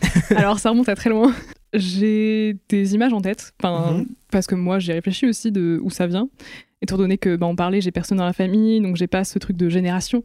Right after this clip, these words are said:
Speaker 1: on va dire,
Speaker 2: Oui,
Speaker 1: tu
Speaker 2: c'est
Speaker 1: vois.
Speaker 2: ça.
Speaker 1: Euh, et en fait, je me souviens d'un spectacle que j'ai vu, euh, une comédie musicale,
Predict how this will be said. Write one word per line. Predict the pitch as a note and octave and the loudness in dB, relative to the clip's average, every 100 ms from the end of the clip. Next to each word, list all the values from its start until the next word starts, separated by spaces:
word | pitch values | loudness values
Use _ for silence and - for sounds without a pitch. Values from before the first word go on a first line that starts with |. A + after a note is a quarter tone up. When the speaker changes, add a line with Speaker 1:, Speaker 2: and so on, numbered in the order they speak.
| - | -4
Speaker 1:
on | |
va | F3+ | -2
dire, | F3 | 4
Speaker 2:
Oui, | F3 | 4
Speaker 1:
tu | F3+ | 4
Speaker 2:
c'est | |
Speaker 1:
vois. | - | 0
Speaker 2:
ça. | G#3+ D3 - - - - - - | -2 -4 -8 -18 -16 -18 -16 -2
Speaker 1:
Euh, | G#3 G3 F#3+ F#3 F#3 F#3 F3+ - - | 0 0 0 0 0 -2 -4 -8 -4
et | G#3 | -2
en | F#3+ | 0
fait, | A#3+ | 2
je | A#3+ | 2
me | F#3+ | 0
souviens | - G3+ G#3 A3 | -2 0 2 2
d'un | G3 F3+ | 0 -2
spectacle | - F3+ G3+ _ _ - | -4 -4 -4 _ _ -6
que | F#3 | -2
j'ai | E3+ F3 | 0 0
vu, | E3 E3+ A#3+ B3+ _ - - _ _ _ | -2 0 0 0 _ -20 -20 _ _ _
euh, | F#3 F3+ | -2 -2
une | F3+ | 2
comédie | C4 E4 C#4+ | 2 6 4
musicale, | G3+ - D#3+ | 4 -2 -4